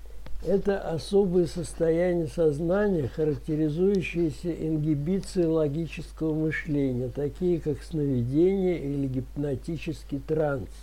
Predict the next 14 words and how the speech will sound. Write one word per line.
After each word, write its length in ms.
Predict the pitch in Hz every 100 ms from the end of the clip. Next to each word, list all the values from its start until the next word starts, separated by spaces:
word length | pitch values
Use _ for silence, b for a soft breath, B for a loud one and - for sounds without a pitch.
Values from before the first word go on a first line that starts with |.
| - B B B B B B B B B -
сопутствуемые 920 | 190 185 214 226 - 190 202 185 185
раскрепощением 1080 | 175 - 175 151 180 160 - 190 190 185 156
пла-, 360 | 156 165 170
правополушарного 1300 | 135 - 175 170 - 156 156 131 165 156 147 147 143
образного 760 | 143 160 160 143 143 131 131 135
мышления. 840 | 127 123 - 135 135 123 - 110 - - - b b b b b b -
Яркие 540 | 135 185 202 - 185 160
сновиденческие 920 | 185 165 160 156 180 170 - - 165
переживания, 1040 | - 160 160 151 151 165 196 202 170 139
не 60 | 127
поддающиеся 1040 | 120 139 135 151 175 160 - 151 123 151
обычному 600 | 139 139 160 - 151 139
словесному 720 | 123 143 139 143 151 - 143 131
пересказу, 920 | 139 135 135 - - 175 190 160